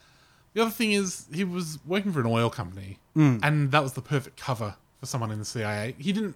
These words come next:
Speaker 1: necessarily have to be James Bond either.
Speaker 2: Mm.
Speaker 1: Uh, as we learned from the J F K episode we did way back when, there were lots of people sort of in the C I A,
Speaker 2: Mm.
Speaker 1: in the, you know, the import-export business, in all of these industries where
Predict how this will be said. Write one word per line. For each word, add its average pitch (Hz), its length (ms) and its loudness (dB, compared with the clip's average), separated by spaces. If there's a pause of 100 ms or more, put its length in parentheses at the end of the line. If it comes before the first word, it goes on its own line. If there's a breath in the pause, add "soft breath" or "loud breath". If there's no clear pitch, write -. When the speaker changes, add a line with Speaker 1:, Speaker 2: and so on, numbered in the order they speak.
(120)
Speaker 1:
necessarily 135 580 -2
have 120 140 -6
to 127 100 -10
be 113 300 -2 (540 soft breath)
James 113 280 0
Bond 117 300 2
either. 101 320 2 (180)
Speaker 2:
Mm. 151 280 6 (220)
Speaker 1:
Uh, 127 200 -4 (720)
as 160 180 2
we 156 320 4
learned 135 320 4
from 113 680 -4
the 120 80 -6
J 123 120 -2
F 113 160 0
K 165 180 0
episode 156 360 -2
we 101 100 -4
did 104 160 -6 (260)
way 110 220 -6
back 101 180 -6
when, 107 320 -8 (100)
there 151 140 -2
were 170 100 2
lots 208 220 2
of 196 80 -10
people 131 380 2 (460)
sort - 180 -12
of 101 160 -16
in 131 160 0
the 151 80 2
C 113 180 -2
I 101 160 -2 (100)
A, 117 180 -4 (300 soft breath)
Speaker 2:
Mm. 123 260 2 (100)
Speaker 1:
in 135 140 -2
the, 120 260 2
you 123 140 -2
know, 107 140 2
the 117 200 -4 (140)
import-export 143 680 0
business, 101 400 -6
in 135 220 0
all 135 200 2
of 135 60 2
these 120 240 0
industries 127 580 -2
where 117 400 2